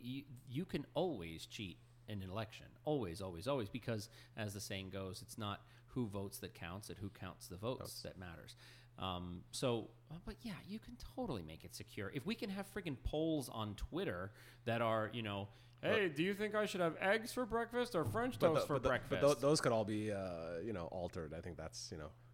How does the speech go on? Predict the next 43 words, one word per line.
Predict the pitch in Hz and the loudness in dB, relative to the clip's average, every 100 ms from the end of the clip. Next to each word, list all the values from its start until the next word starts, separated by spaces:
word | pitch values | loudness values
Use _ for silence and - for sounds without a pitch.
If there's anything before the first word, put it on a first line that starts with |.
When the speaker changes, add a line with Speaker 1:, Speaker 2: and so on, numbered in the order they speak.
| - | -14
Speaker 2:
a | 120 | -6
lot | 113 | -4
of | 101 | -4
people | 87 80 | -6 -8
do | 67 | -10
that, | 64 62 - | -12 -14 -14
I'm | - | -8
sure, | 147 | -4
Speaker 1:
Mm-hmm. | 156 208 254 92 | -4 -6 -8 -12
Speaker 2:
you | - | -14
know. | - - | -16 -4
Speaker 1:
And, | 143 143 143 135 - - | 0 2 0 -4 -12 -10
but, | 123 - | -8 -4
and | 127 123 | -4 -2
there | 120 | -4
can | 131 117 | -6 -6
be | 113 | -4
bots | - 98 95 - 110 | 0 0 0 -4 -6
and | 107 | -6
there | |
can | 107 110 | -6 -6
be | 107 | -4
a | 101 | -2
lot | 101 98 | -2 -2
of | |
other | 98 92 | -4 -6
sorts | - 104 - | -8 -8 -10
of | - | -10
things, | 185 151 - | -8 -6 -4
but | 107 - - - - - - | -4 -4 -8 -20 -20 -14 0
there, | 127 131 - - | 2 2 0 -4
there | 131 139 | 0 2
are | 123 | 0
plenty | - 160 156 | -2 -2 -2
of | 120 | 0
nations | 127 - 107 107 | -2 -2 -6 -4
in | |
this | 101 - | -6 -4
world | 123 117 98 | -2 0 -2
that | 98 | -2
have | 110 107 | -2 -2
mandatory | 107 95 95 110 101 95 | -2 -4 -6 -6 -6 -2
voting. | 113 107 90 87 | -2 -2 -4 -8